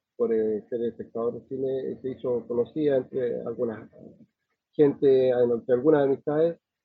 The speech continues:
me invitaron a participar de un taller de, de apreciación cinematográfica para, eh, poder desarrollar foros cinematográficos, algo que venía en los años sesenta, que se, que se comenzó en los años sesenta, esto de los cineforos, ¿m?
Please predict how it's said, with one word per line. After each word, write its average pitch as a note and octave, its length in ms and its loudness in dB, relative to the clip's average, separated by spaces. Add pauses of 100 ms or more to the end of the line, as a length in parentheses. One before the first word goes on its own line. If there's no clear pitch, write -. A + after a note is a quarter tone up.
me D#3+ 140 0
invitaron D#3 400 0
a E3+ 60 2
participar D#3+ 680 0
de E3+ 80 0
un F3 120 -2
taller D#3 360 2
de, D3 640 6
de C#3+ 440 0
apreciación F3 960 2 (120)
cinematográfica D#3 960 2
para, D#3 400 0 (280)
eh, C3+ 340 6
poder D3+ 400 6
desarrollar C#3+ 600 0
foros F3+ 440 6 (200)
cinematográficos, B2 640 0
algo F#3 180 2
que F#3 80 2
venía F3 240 4
en F3 80 -2
los D#3+ 100 4
años F3+ 200 0 (160)
sesenta, G3+ 280 0
que B2 100 -10
se, C3 400 -6 (220)
que C3+ 140 -6
se - 80 -20
comenzó C#3+ 380 -2
en G3 100 -2
los F3 100 2
años E3+ 200 0
sesenta, E3+ 300 -8
esto D#3+ 180 0
de C#3+ 80 -2
los C3+ 180 -4
cineforos, C#3 600 4 (320)
¿m? D#3 200 -2